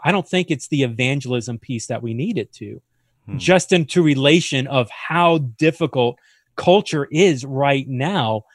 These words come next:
Speaker 1: against Christian ideals. I think the further we go in this, the harder it's gonna be for our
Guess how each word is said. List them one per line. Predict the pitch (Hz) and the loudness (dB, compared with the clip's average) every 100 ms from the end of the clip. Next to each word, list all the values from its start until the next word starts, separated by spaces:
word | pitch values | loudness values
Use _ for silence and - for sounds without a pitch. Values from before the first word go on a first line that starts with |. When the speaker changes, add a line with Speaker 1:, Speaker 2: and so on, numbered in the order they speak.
| _ - | _ -4
Speaker 1:
against | 147 165 175 - | 0 2 0 -2
Christian | - 170 - 156 | -2 -2 -2 -2
ideals. | 135 123 113 135 202 156 - - - _ _ _ _ | -2 -4 -6 -8 -6 -8 -12 -20 -20 _ _ _ _
I | 175 | 0
think | 247 226 | 0 -2
the | - | -6
further | - 180 180 165 | -4 -2 0 0
we | 143 | -2
go | 123 135 156 202 | -2 -2 0 0
in | 113 104 | -4 -6
this, | 107 | -8
the | - 127 | -8 -10
harder | - 175 196 170 139 | -6 -2 -2 -2 -4
it's | - | -4
gonna | 147 135 | -6 -4
be | 120 131 | -4 -4
for | 127 131 120 131 | -4 -4 -4 -2
our | 127 123 | 0 0